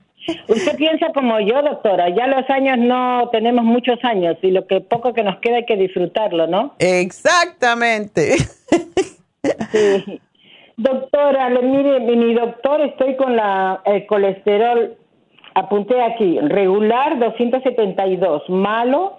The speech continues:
Speaker 1: ciento setenta y triglicéridos dos noventa y dos.
Speaker 2: Ujú. ¿Ese eres tú?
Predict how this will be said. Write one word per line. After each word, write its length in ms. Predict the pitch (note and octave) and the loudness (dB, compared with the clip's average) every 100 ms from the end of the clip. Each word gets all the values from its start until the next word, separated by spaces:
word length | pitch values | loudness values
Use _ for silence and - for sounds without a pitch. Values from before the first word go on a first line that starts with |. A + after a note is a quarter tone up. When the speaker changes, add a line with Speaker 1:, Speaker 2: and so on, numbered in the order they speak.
| - | -4
Speaker 1:
ciento 260 | F#3+ F#3+ G#3+ | -2 0 0
setenta 600 | A#3 A#3 C#4 C4+ - D#3 | -2 0 0 2 0 0
y 100 | G3+ F#3+ | -2 0
triglicéridos 960 | G3+ F#3 F#3+ F#3+ - A#3+ B3 B3 C#4+ - | 0 0 0 0 0 0 2 0 -2 -6
dos 280 | F#3 G#3 G#3+ | -4 -2 0
noventa 460 | A3+ G#3 F3+ F#3 | 0 0 0 -2
y 80 | E3 | -2
dos. 240 | D#3+ D#3+ A2 | 0 -2 -2
Speaker 2:
Ujú. 640 | B3 G4+ B4 G#4+ A#4+ G#4 - _ _ _ _ - | 2 4 6 6 4 4 -2 _ _ _ _ -2
¿Ese 240 | C#4 D4+ | 2 2
eres 220 | D4 D#4 | 2 0
tú? 120 | D#4+ | 0